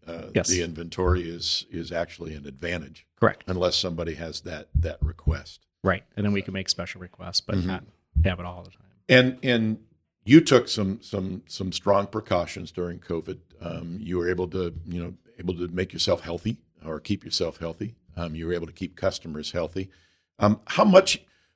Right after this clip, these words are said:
Speaker 1: of a challenge was that, Justin, in, in being able to say, "Okay, we're going to address this and we're going to keep people safe"? But at the same time, you know, part of walking into the nut shop is that relationship that everybody has with you, that has with Danae and the other people who are working there.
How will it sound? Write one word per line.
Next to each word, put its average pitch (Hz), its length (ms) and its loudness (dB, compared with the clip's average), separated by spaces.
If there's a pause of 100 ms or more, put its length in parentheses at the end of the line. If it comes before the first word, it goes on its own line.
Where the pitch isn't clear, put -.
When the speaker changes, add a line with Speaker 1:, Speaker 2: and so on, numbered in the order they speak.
(100)
Speaker 1:
of 120 160 6
a 117 60 8
challenge 113 640 0
was 95 220 -2
that, 92 260 0
Justin, 98 460 0
in, 82 280 -6
in 90 260 -2
being 98 260 2
able 92 200 0
to 90 120 -6
say, 87 220 2
"Okay, 87 240 -2
we're 107 180 -2
going 113 240 2
to 98 120 4
address 107 540 4
this 82 380 -6
and 80 160 -12
we're 85 100 -8
going 87 220 -6
to 82 80 -10
keep - 280 -4
people 92 280 -6
safe"? 87 400 2 (580)
But 110 140 8
at 104 100 -2
the 101 60 -8
same 143 340 4
time, 95 460 4
you 104 80 -6
know, 101 100 0
part 143 380 6
of 101 80 2
walking 104 420 4
into 98 160 0
the 85 120 -6
nut 113 240 4
shop 85 360 0
is 82 320 -2 (500)
that 92 300 4
relationship 98 840 2
that 82 100 -8
everybody 85 380 -6
has 85 320 -4
with 76 120 -12
you, 101 380 2
that 87 140 -8
has 82 240 -4
with 78 140 -14
Danae 87 400 -2
and 78 120 -10
the 80 100 -8
other 80 180 -8
people 90 320 -10
who 78 180 -8
are 71 80 -10
working 92 420 -2
there. 76 220 -6